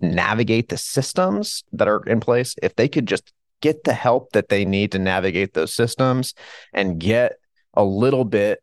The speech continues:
of a leg up, just a little bit of a hand up to get themselves into business,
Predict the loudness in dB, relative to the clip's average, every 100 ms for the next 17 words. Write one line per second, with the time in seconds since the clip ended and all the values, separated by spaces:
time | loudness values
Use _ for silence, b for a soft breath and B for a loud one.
0 | -2 0 0 0 0 2 0 0 -4 -16
1 | -6 0 0 2 2 2 2 0 0 -2
2 | 0 -2 -4 b b -4 0 0 0 0
3 | 0 0 0 -2 -4 0 0 2 0 -2